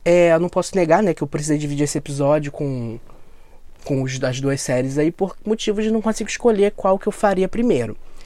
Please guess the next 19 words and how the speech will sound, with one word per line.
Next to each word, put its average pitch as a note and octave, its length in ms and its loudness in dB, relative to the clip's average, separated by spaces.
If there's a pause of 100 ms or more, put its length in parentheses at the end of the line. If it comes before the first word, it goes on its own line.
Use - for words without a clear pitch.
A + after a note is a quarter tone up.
(220)
Mas A3+ 280 4
já B3+ 100 4
tem B3+ 160 4
uma B3 180 6
ou-, A#3 280 8
um G3+ 100 4
outro B3 220 4
conteúdo, G3 500 4
na D3 60 2
verdade D#3 320 2
um G3 100 4
livro, E3+ 420 2 (340)
que F3 120 6
eu F3+ 60 10
li E3 100 6
recentemente, E3 600 0
que - 60 0
eu F3+ 40 2
preciso C4 1120 4